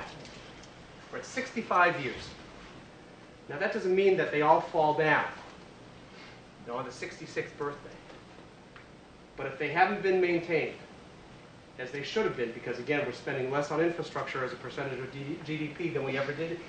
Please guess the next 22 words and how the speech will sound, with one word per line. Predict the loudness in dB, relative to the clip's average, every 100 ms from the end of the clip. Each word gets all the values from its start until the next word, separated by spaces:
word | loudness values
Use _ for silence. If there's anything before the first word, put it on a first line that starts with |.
| -6
ever | -2 4
have | 6 6
in |
the | 4
past, | 4 4 4 0 -8 -8 -8 -16 -18 -10 -4
we | 4
are | 6 6
having | 4 2 2 -2 0
problems | 2 2 0 -4 -6
with | -8 -8 -4
our | -4 -4 -8
infrastructure. | -10 -12 -14 -14 -14 -16 -18 -20 -20 -20 -20 -20 -20 -20 -20 -20 -20 -18 -18 -14
We | -4 -2 2
have | 4 6 4 0
subway | 2 2 6 4
cars | 4 -6 -8 -12 -14 -14 -14 -16 -20 -18 -18 -18 -20 -20 -20 -20 -20 -20 -16 -2
that | 0 0 0
are | 2 6 4 2 -2 -10 -18 -20 -20 -20 -20 -20 -20 -20 -20 -10
roughly | -6 -4 -4 -8
twenty-two | -6 0 0 0 -4 -6 -2
years | 0 0 0
old. | -4 -4